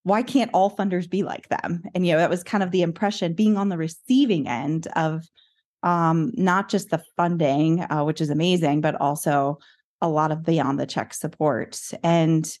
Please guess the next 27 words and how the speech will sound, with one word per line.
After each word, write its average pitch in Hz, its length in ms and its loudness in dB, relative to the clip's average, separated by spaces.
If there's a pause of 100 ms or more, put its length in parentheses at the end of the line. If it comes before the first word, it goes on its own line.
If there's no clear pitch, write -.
(400)
um, 165 300 -2
fast 220 260 -2
forward 214 220 2
a - 20 -2
couple 226 300 -2
years 214 600 2
after 190 280 0
I 175 80 0
worked 170 300 -4
at 170 100 0
an 160 240 0
education 180 640 -2
think 175 300 -2
tank 165 460 -2
in 170 240 -2
Washington, 165 500 0
D 180 180 -4
C, 247 560 2
and 185 120 0
then 170 120 0
helped 180 420 -2
consult 180 760 0 (680)
with 196 140 2
actually 202 320 2
one 175 160 2
of 190 100 0
our 156 260 0